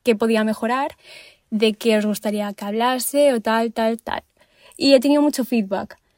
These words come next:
Algunos consejos que estoy poniendo en práctica ya hoy y otros que todavía no tanto, pero que se irán mejorando con el paso del tiempo.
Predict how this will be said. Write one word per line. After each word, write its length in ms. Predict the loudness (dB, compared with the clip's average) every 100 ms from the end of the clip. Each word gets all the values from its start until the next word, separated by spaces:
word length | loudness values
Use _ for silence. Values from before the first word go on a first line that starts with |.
| _ _ _ _
Algunos 380 | 4 4 4 2
consejos 380 | 2 0 0 0
que 80 | -2
estoy 160 | -2
poniendo 320 | -2 -2 0 0
en 40 |
práctica 520 | 0 -2 -4 -4 -6
ya 300 | -6 -4 -2
hoy 240 | -2 -2 -6
y 180 | -2 2
otros 340 | 2 2 0
que 160 | -2 -4
todavía 760 | -2 0 0 2 0 -2 -2
no 260 | 0 -2 -2
tanto, 640 | 0 0 0 0 -2 -4 _ _ _ _ _ _
pero 160 | 4 4
que 100 | 4
se 80 | 2
irán 160 | 2
mejorando 380 | 2 0 -2 0
con 100 | 0
el 80 | 0
paso 240 | -2 -2
del 140 | -4 -4
tiempo. 400 | -6 -8 -10